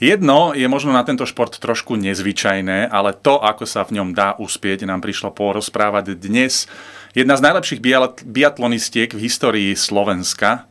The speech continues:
Paulína Batovská Fialo-, Fialková, pardon. <laughs> Paulia, vítaj v našom štúdiu, som veľmi rád, že si si našla čas a že si prijala toto pozvanie.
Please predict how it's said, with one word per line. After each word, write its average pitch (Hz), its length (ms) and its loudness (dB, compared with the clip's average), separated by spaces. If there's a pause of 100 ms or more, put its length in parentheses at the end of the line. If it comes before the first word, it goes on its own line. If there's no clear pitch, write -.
(500)
Paulína 110 440 2
Batovská 92 460 -4
Fialo-, 85 540 -8
Fialková, 95 720 0
pardon. 87 480 -4 (380)
<laughs> - 340 -16
Paulia, 131 640 2
vítaj 147 320 4
v 135 80 0
našom 139 240 0
štúdiu, 139 400 2
som 143 160 0
veľmi 120 240 4
rád, 117 160 4
že 117 80 -6
si 120 100 -6
si 127 140 -2
našla 110 400 0
čas 127 400 2
a 123 320 2
že 117 480 2 (640)
si 113 360 2
prijala 120 440 2
toto 107 200 -6
pozvanie. 110 520 -6